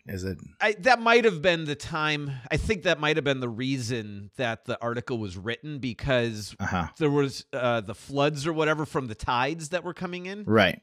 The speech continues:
Speaker 1: right, right.
Speaker 2: Because of how it was sinking and all that water. And then they were saying how, um, you know, what they're gonna, what they're trying to do, how they're g-,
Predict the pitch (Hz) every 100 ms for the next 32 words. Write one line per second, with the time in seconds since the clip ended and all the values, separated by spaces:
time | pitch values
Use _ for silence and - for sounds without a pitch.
0 | _ _ 104 92 - 101 85 - 147 -
1 | 160 135 123 156 151 135 120 165 156 156
2 | 135 135 131 117 117 123 131 143 127 127
3 | 143 139 131 127 - 143 135 131 117 123
4 | 117 113 110 - _ 110 110 107 101 98
5 | 95 123 117 104 95 - 113 131 131 139
6 | 120 131 120 123 120 110 - 160 143 135
7 | 107 123 127 123 131 123